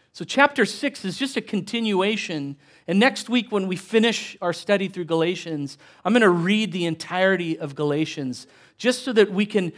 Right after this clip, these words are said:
feel the, the weight and the movement and the emphasis of all that Paul has said. And, and we will have taken, I think in the end, it'll be like twelve weeks by the time. And so when we break it up into parts and pieces, sometimes we just miss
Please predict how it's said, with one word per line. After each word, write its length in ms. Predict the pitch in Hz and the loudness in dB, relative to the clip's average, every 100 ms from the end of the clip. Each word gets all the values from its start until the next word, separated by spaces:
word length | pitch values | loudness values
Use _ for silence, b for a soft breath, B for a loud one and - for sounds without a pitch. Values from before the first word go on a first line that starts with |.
| b b | b b
feel 440 | - 220 254 226 | -6 2 4 4
the, 180 | 165 156 | 2 -2
the 180 | 165 165 | 0 0
weight 380 | 165 196 220 196 | 4 4 4 -2
and 120 | 170 | -2
the 60 | 165 | 0
movement 540 | 180 220 220 226 214 | 4 4 4 0 0
and 100 | 165 | -2
the 140 | 165 208 | -2 0
emphasis 560 | 220 220 - 226 - | -2 -2 -4 -4 -4
of 100 | 160 | -8
all 320 | - 214 247 | 2 6 8
that 180 | 220 196 | 6 2
Paul 220 | 196 196 180 | 4 4 4
has 140 | 160 | -2
said. 300 | - 190 160 | 0 0 2
And, 120 | 147 b b b | -4 b b b
and 160 | 165 170 | -4 2
we 100 | 240 | 4
will 140 | 233 | 4
have 160 | 202 - | 4 2
taken, 320 | 226 233 190 | -2 -2 -4
I 80 | 160 | -4
think 220 | 214 202 | -4 -4
in 80 | 175 | -2
the 160 | 165 | -2
end, 100 | 185 | -2
it'll 100 | 160 | -2
be 160 | 147 165 | -4 -4
like 200 | 147 127 | -4 -8
twelve 320 | - 190 156 | 0 2 2
weeks 280 | 175 170 - | -4 -6 -8
by 140 | 156 | -6
the 80 | 139 | -6
time. 320 | 139 160 143 | -4 -4 -4
And 100 | 127 | -6
so 220 | - 160 143 b b b | -2 -4 -4 b b b
when 140 | 175 | -2
we 260 | 170 165 - _ - 170 | -2 -2 -8 _ -8 6
break 240 | 214 254 | 8 8
it 80 | 226 | 4
up 140 | 220 | 2
into 120 | 185 156 | -2 -2
parts 320 | 185 190 190 | 2 2 2
and 140 | 156 | -8
pieces, 340 | - 185 165 143 | -8 -10 -10 -12
sometimes 420 | 180 175 190 180 | -12 -4 -4 -4
we 100 | 180 | -6
just 200 | 190 160 | -8 -4
miss 460 | 160 180 160 - | -2 -2 -4 -8